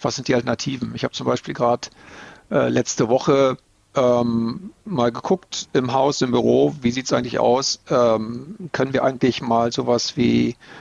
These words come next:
eine Studioatmosphäre schaffen, in der man also auch in einem großformatigen,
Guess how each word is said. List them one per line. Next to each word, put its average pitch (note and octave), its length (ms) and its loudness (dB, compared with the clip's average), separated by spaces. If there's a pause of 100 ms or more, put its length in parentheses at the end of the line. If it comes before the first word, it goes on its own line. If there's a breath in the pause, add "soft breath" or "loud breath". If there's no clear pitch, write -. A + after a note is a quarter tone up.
eine - 80 -2
Studioatmosphäre C3 800 0
schaffen, B2+ 340 -2
in B2 120 -2
der A#2+ 140 0
man A2+ 320 0
also B2 260 -2
auch B2 180 0
in B2+ 100 -2
einem A#2+ 120 -2
großformatigen, B2 1000 0